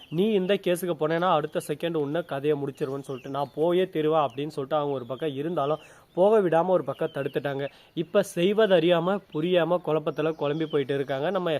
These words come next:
இலக்கியாவும், மறுபக்கம் கௌதமும். அதே சமயத்துல நம்ம நாகு, அவர் தாங்க இப்ப இந்த கேஸோட மெயின் ஆளு. அவர் வந்ததுனால இந்த கேஸே ஒரு பக்கம் தலைகீழா மாறிடுச்சு.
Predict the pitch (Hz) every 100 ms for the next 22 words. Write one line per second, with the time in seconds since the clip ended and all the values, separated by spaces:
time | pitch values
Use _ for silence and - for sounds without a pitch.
0 | - - - - 156 185 170 156 180 156
1 | 165 147 147 156 135 143 143 143 151 160
2 | 202 202 180 151 170 196 180 156 127 127
3 | 160 165 - - - 156 175 180 185 202
4 | 170 165 147 - 185 185 160 165 151 147
5 | 180 175 - - _ _ _ _ - 151
6 | 160 160 - 139 165 151 147 170 175 170
7 | 190 160 - 175 175 175 139 131 151 139
8 | 143 147 151 143 131 123 147